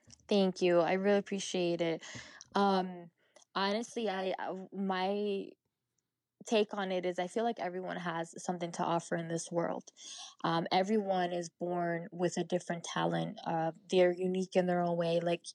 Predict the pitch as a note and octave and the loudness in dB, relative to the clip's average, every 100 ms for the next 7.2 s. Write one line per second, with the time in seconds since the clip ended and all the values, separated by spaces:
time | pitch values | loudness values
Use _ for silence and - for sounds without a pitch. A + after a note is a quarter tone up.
0 | - G#3 B3 - G#3+ F#3 E3+ F3 E3+ F3 | -2 4 4 4 4 4 4 0 2 2
1 | E3+ - F#3+ - F#3+ F#3 F3+ - F#3 F3 | 2 2 -2 2 0 0 -6 -4 0 0
2 | - - - - F#3 F3 F3 F3 - F3 | -4 -14 -4 4 6 6 4 2 4 4
3 | E3 E3+ F#3 G#3+ B3 C4 A#3+ A#3+ A#3+ A3+ | 4 -2 2 4 6 6 4 4 4 2
4 | - - - A3+ C#4+ D4 A3+ F#3+ F#3 F3+ | -2 -18 -2 2 4 2 0 -2 -2 -4
5 | F#3+ F3 F#3+ F3 E3+ E3+ E3 D#3+ D#3 C#3+ | -4 -4 -4 -8 -8 -10 -12 -12 -12 -14
6 | - _ - - - G#3 G#3 G3 F#3+ F3+ | -14 _ -20 -20 -8 0 2 2 2 0
7 | F3 | -4